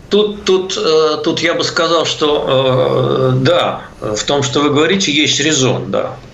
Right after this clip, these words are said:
Я отчасти согласен. Просто очень трудно установить, в какой, так сказать, момент система вошла в клинч с этими людьми.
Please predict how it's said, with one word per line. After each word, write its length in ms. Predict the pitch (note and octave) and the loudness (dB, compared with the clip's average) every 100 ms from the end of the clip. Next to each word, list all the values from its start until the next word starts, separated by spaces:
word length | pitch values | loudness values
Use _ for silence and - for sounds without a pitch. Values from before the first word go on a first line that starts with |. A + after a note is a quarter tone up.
| - | -8
Я 340 | - A2 B2 B2 | 0 2 2 0
отчасти 400 | A#2+ C#3+ - - | 0 -2 -2 -2
согласен. 560 | E3 E3+ D3 - - - - - - - - - - - | -2 0 -2 -2 -4 -6 -16 -20 -20 -18 -10 -8 -8 -4
Просто 400 | - D3 - F3 | 0 0 0 -2
очень 300 | E3+ D#3+ E3 | 0 0 0
трудно 320 | G3+ G3 F#3 D#3 | 2 2 2 0
установить, 460 | - F3 G3+ G#3+ | 0 -2 -2 -2
в 60 | - | -2
какой, 600 | D3 C#3 E3+ D#3 D3 - - | -2 0 0 0 -2 -8 -4
так 140 | C3 | -2
сказать, 340 | B2 C#3 B2+ | 0 -2 -2
момент 360 | C#3 D3 F3 G3 | -2 0 0 0
система 520 | F#3+ C3 - E3 D#3+ | 0 0 0 -2 0
вошла 400 | B2+ B2+ B2+ C#3 | 2 0 0 -2
в 140 | C#3 - | -2 -2
клинч 480 | B2 B2+ - - - - - - - - - - - - | -2 -2 -4 -6 -10 -20 -20 -20 -16 -14 -8 -8 -8 -2
с 180 | - C#3 | 0 0
этими 300 | B2+ A#2 A#2 | 0 0 0
людьми. 440 | B2 B2+ F#2 | 0 0 -4